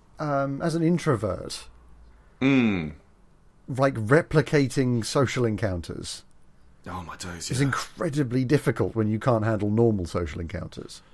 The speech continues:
Speaker 2: That's true, and also there's a lot of standing.
Speaker 1: Yeah.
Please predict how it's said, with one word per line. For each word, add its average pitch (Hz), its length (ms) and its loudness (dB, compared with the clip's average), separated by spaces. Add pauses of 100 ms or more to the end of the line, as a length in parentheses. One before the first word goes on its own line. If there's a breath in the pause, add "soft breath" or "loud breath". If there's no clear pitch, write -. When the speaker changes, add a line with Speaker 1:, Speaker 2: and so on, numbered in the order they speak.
(160 soft breath)
Speaker 2:
That's 139 180 -6
true, - 260 0
and 147 80 2
also 196 180 2
there's 160 100 -2
a 156 40 -4
lot 175 200 -2
of 117 80 0
standing. 117 600 0 (120)
Speaker 1:
Yeah. 151 440 2